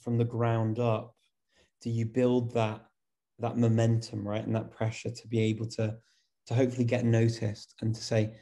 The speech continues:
"Let's make some noise about Nahuatl. Let's make some noise about,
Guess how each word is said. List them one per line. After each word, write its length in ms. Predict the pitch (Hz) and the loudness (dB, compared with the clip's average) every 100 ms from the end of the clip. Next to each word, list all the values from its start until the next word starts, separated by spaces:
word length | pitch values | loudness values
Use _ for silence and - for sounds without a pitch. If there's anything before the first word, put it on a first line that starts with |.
| _ _ - | _ _ -4
"Let's 220 | 123 - | -4 0
make 220 | 139 131 | 0 0
some 240 | - 120 113 | 2 4 4
noise 360 | 113 107 104 | 6 4 2
about 280 | 107 107 117 | -2 -4 -2
Nahuatl. 400 | 107 104 98 117 | -2 -2 -4 0
Let's 120 | 123 | 0
make 140 | 123 120 | 2 -2
some 260 | - 113 | -2 0
noise 360 | 110 110 110 104 | 2 2 0 -2
about, 360 | 101 101 107 | -8 -8 -10